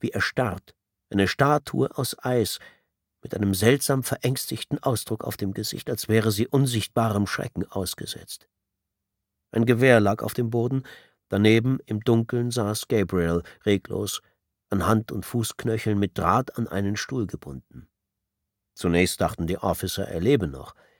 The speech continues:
Sein Kopf war leicht zur Seite gekippt, als sei er bewusstlos. Doch dann enthüllte der Strahl einer Taschenlampe, dass Gabriel mehrfach ins Gesicht geschossen worden war.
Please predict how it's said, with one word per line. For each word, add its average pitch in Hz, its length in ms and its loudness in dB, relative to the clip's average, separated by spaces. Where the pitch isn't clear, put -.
Sein 80 260 -6
Kopf 131 240 4
war 92 100 0
leicht 110 240 0
zur 101 100 -2
Seite 120 300 -2
gekippt, - 380 -6
als 107 140 -6
sei 117 80 -4
er 117 100 -4
bewusstlos. - 760 -6
Doch - 120 -14
dann 120 280 4
enthüllte 127 500 0
der 123 140 0
Strahl 107 400 0
einer 107 280 -2
Taschenlampe, 113 720 -4
dass - 180 -6
Gabriel 113 520 6
mehrfach 110 480 4
ins 117 220 -8
Gesicht 120 380 -6
geschossen - 480 -10
worden - 260 -10
war. - 240 -16